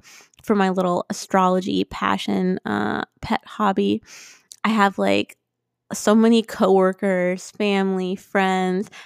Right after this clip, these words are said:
different celebrities that I've looked up. I'll just, like, copy and paste their birth charts so I can, like, go back and look, and I have this beautiful little database. And if I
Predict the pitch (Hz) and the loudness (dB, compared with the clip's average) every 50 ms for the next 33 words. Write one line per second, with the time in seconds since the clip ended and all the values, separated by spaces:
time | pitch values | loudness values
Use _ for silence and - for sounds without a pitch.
0 | - _ - - 208 - 208 180 - - - - 175 160 180 190 190 196 190 190 | -16 _ -2 -2 0 0 -2 -4 -6 -8 -8 -6 0 2 2 4 4 4 2 4
1 | 202 202 190 - 208 196 190 190 185 190 190 190 196 196 - - 202 190 185 185 | 2 2 2 2 4 4 4 4 2 2 2 2 2 0 0 -2 0 2 2 2
2 | 180 - - - 202 190 196 - - - 190 190 - - - - 180 175 185 - | 0 0 0 0 0 0 -2 -6 -4 -2 -2 -2 -2 -4 -2 0 0 0 2 0
3 | 208 196 190 185 185 - - 208 - - 190 - - - 202 - 190 - 170 180 | -2 -2 0 -2 -2 -4 -4 -4 -2 -2 -4 -4 -4 -4 -4 -2 0 0 0 0
4 | 180 - - - 247 247 254 247 - - - 190 185 185 - - 196 185 180 175 | -2 -4 -4 -2 0 0 0 -2 -4 -2 0 0 0 0 0 -2 -2 -2 -2 -2
5 | 180 - 180 190 180 - - - 196 - 202 196 190 196 214 262 - - 233 208 | -2 -2 -2 -2 0 0 0 0 -2 -2 -2 0 2 2 2 0 0 -2 -2 -2
6 | 196 196 190 202 214 220 233 - - - - - - - - _ - - - 294 | 0 0 -2 -4 -4 -4 -4 -4 -4 -6 -12 -16 -16 -16 -18 _ -2 4 6 6
7 | 311 302 - 320 294 311 311 302 240 262 262 277 262 262 - 202 190 190 196 - | 6 6 4 6 6 6 6 6 6 6 6 6 6 6 4 4 2 2 0 -2
8 | - 156 180 - - - 370 | -6 -6 -6 -2 0 0 2